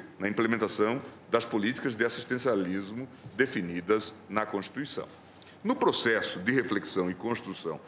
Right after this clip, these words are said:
da presente decisão, realizei diversas reuniões com as autoridades competentes do Ministério do Desenvolvimento Social, Secretaria Nacional de Assistência Social,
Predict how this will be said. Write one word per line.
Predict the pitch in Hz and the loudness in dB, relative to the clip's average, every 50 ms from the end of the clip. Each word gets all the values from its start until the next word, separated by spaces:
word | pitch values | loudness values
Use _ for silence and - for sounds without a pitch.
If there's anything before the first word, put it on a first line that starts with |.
| - - - - 98 | -20 -20 -20 0 2
da | 117 117 | 2 2
presente | - 101 95 85 98 107 101 | 2 -2 -2 0 -2 -2 -2
decisão, | 82 87 82 - - 82 78 107 110 101 85 - - - - - - | -2 -6 -8 -8 -10 0 2 2 2 2 0 -4 -10 -16 -18 -4 2
realizei | 123 143 151 147 131 110 87 90 98 92 87 113 131 143 | 4 4 4 4 2 2 0 -2 -6 0 2 2 2 2
diversas | 120 101 95 78 113 135 170 170 - 120 101 90 | 0 -2 0 2 2 2 4 2 0 -2 0 2
reuniões | 107 98 92 90 87 90 107 120 113 - - - - - - | 2 2 2 0 0 2 0 0 0 -2 -8 -12 -16 -18 -6
com | - 147 156 | 0 2 2
as | 151 139 | 4 6
autoridades | 139 143 131 143 135 113 101 113 113 113 | 6 4 6 4 2 4 4 2 2 2
competentes | - 127 123 127 120 - - 101 101 101 | 0 0 2 0 0 2 0 0 0 0
do | - 165 | -4 -4
Ministério | 160 151 - - 123 113 | -4 -4 2 2 2 2
do | 101 95 | 2 -2
Desenvolvimento | 101 95 92 92 90 95 90 87 | -2 -4 -4 -4 -4 -6 -8 -8
Social, | - 110 107 - 120 110 101 104 104 101 - - - - - | -10 -12 -10 -2 2 2 4 4 4 2 0 -4 -8 -10 -8
Secretaria | - - 95 110 101 110 107 113 110 | -8 -4 -2 0 2 4 4 4 4
Nacional | 101 95 - - 92 92 92 90 | 2 2 2 2 2 4 4 2
de | - | 0
Assistência | - - - 90 92 87 - | -2 -8 -6 -8 -8 -8 -8
Social, | - 90 - - 98 101 104 98 98 - - | -10 -8 0 2 4 4 4 2 0 -4 -8